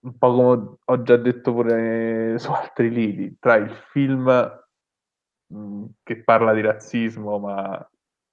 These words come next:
dietro la macchina da presa c'è il mi-, uno dei migliori, forse il miglior regista afroamericano di tutti i tempi, con un, uno dei suoi migliori film che è Black Klansman, e invece il film che parla di afrofuturismo ha vinto il film che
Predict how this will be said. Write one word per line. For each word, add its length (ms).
dietro 500
la 80
macchina 360
da 80
presa 220
c'è 160
il 60
mi-, 300
uno 200
dei 120
migliori, 420
forse 320
il 180
miglior 300
regista 480
afroamericano 580
di 80
tutti 220
i 20
tempi, 360
con 160
un, 340
uno 220
dei 120
suoi 160
migliori 280
film 240
che 140
è 40
Black 280
Klansman, 440
e 100
invece 380
il 80
film 400
che 120
parla 320
di 80
afrofuturismo 1000
ha 120
vinto 300
il 60
film 600
che 260